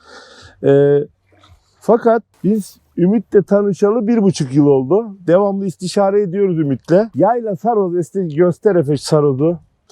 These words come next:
Bu alana hakim arkadaşlar. Laos'tur, Orkinos'tur, Trançadır, Sinerit'tir, Mercan'dır.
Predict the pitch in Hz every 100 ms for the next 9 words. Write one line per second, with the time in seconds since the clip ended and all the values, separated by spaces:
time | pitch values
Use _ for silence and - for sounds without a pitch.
0 | - - - _ _ _ 151 269 247 214
1 | 208 220 190 196 185 214 185 156 - 139
2 | 131 117 - 113 90 127 190 190 156 _
3 | 196 180 175 175 151 190 185 180 - 196
4 | 185 - _ _ - - _ - 156 170
5 | 190 160 196 170 202 190 - 160 185 190
6 | 185 _ 196 175 160 160 165 151 190 196
7 | 185 185